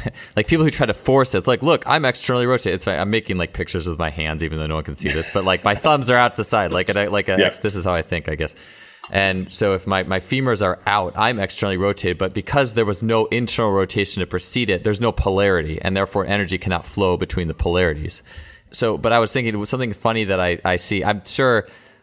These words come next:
Speaker 1: I don't feel bad saying this 'cause I'm sure you agree with me. Like, I'm not throwing something out there I'm gonna get burned on, but, like, you see, like, the athletes who finish a squat with a tuck, like, they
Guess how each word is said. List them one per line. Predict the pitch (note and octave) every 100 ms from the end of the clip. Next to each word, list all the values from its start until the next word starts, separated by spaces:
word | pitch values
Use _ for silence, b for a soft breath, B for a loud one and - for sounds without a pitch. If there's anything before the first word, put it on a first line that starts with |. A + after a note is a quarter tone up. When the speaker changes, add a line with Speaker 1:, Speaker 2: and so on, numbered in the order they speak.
| -
Speaker 1:
I |
don't | B2
feel | C3 A#2
bad | A2 G2+
saying | G#2+
this | G#2+
'cause | -
I'm | F#2+
sure | - G2+
you | G2 F#2+
agree | F2+ F#2
with | F#2+
me. | G2+
Like, | G2 F2+
I'm | F2+
not | F#2
throwing | - F#2+ F2+
something | G2 F#2
out | F#2
there | F#2+
I'm | F2+
gonna | F#2 F2+
get | E2 D#2+
burned | F2 F2+
on, | G2 F#2+
but, | F#2
like, | F#2 F2+ -
you | G#2+ A2
see, | - C3
like, | A#2 G#2
the | A2+
athletes | G#2+ A2 - G#2 -
who | G#2 -
finish | - B2 A#2+ A2+
a |
squat | G2+ - G#2+ G#2+ -
with | A2+ C3 A#2
a | G#2
tuck, | - - A#2 - -
like, | G2+ -
they | G2+ G2+